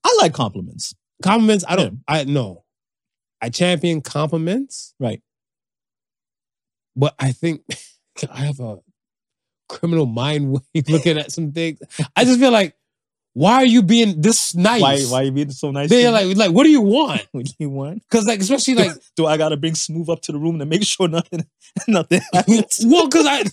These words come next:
Speaker 2: <laughs> yo, I look at, I've been, I've been in situations and stuff where people won't even, all right.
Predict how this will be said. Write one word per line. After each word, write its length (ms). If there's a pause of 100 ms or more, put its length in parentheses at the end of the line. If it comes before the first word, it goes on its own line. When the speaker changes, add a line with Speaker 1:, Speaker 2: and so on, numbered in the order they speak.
Speaker 2:
<laughs> 140
yo, 180 (840)
I 100
look 120
at, 140
I've 100
been, 160
I've 140
been 100
in 80
situations 440
and 100
stuff 220
where 420 (1160)
people 180
won't 100
even, 320 (800)
all 100
right. 160